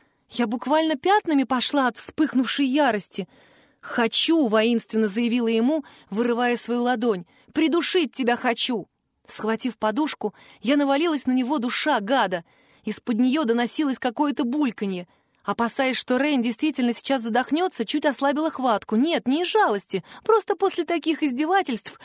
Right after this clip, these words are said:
хотела убивать его долго и мучительно. Но подушку вырвали из рук, и она улетела на пол, а хохочущий Рейн перекатился на меня. «Отпусти!» Я заколотила его кулаками, брыкаясь и извиваясь.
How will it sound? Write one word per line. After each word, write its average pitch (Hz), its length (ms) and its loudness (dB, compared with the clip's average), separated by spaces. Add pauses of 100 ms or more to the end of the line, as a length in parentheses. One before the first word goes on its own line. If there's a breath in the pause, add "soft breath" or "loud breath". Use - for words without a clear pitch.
(160 loud breath)
хотела 269 400 0
убивать 262 440 0
его 254 120 -2
долго 254 320 0
и 277 40 2
мучительно. 233 720 -2 (340)
Но 233 140 2
подушку 240 500 0
вырвали 240 400 0
из 233 160 -2
рук, 349 260 0 (300 loud breath)
и 214 80 0
она 320 220 2
улетела 277 440 0
на 294 240 2
пол, 196 240 -6 (240 loud breath)
а 226 80 -2
хохочущий 277 800 -2
Рейн 285 340 0
перекатился 226 680 -2
на 214 80 2
меня. 208 400 0 (280 loud breath)
«Отпусти!» 285 760 -2
Я 196 140 2
заколотила 233 520 0
его 233 220 0
кулаками, 240 680 0 (260 loud breath)
брыкаясь 240 560 0
и 240 80 0
извиваясь. 226 680 -2